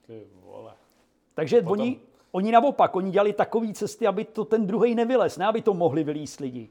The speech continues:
Speaker 1: Mhm.
Speaker 2: A vím, že když Weingartlové tenkrát, myslím, udělali Dítě představ na Východní roh, no, Dítě času, tak tenkrát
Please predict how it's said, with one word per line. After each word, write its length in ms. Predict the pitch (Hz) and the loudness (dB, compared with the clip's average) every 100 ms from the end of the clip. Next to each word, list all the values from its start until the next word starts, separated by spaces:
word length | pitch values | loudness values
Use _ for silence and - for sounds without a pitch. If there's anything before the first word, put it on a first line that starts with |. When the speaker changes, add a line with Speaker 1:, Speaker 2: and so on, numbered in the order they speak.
| _ | _
Speaker 1:
Mhm. 360 | 110 110 120 143 | -20 -20 -20 -8
Speaker 2:
A 80 | 147 | -6
vím, 160 | 190 | -4
že 100 | 190 | -4
když 320 | 226 233 - - | -4 -6 -8 -2
Weingartlové 640 | 185 190 196 208 208 202 | 0 2 2 2 0 0
tenkrát, 320 | 196 196 196 | -2 -4 -4
myslím, 320 | 190 - 196 | -4 -10 -12
udělali 540 | 196 196 196 214 196 190 _ _ _ _ _ _ _ _ _ _ - | -6 -4 -4 -4 -4 -6 _ _ _ _ _ _ _ _ _ _ -14
Dítě 380 | 135 151 226 226 - _ _ _ _ _ _ _ _ _ _ - | -12 -4 -2 -2 -10 _ _ _ _ _ _ _ _ _ _ -14
představ 680 | - 175 - 160 156 160 | -10 -10 -6 -2 -2 -2
na 540 | 175 160 156 151 151 147 | -6 -6 -4 -4 -4 -6
Východní 500 | 147 - 175 175 190 | -8 -10 -10 -8 -4
roh, 520 | 160 139 143 - - _ 131 | -4 -2 -6 -10 -20 _ -12
no, 80 | |
Dítě 240 | 135 147 165 | -12 -8 -10
času, 540 | 151 147 - 135 135 - _ _ _ _ _ _ _ _ _ _ _ | -10 -12 -10 -10 -10 -14 _ _ _ _ _ _ _ _ _ _ _
tak 240 | - 175 - | -2 -2 -2
tenkrát 760 | 202 226 226 220 226 226 233 | -10 -10 -8 -6 -4 -4 -6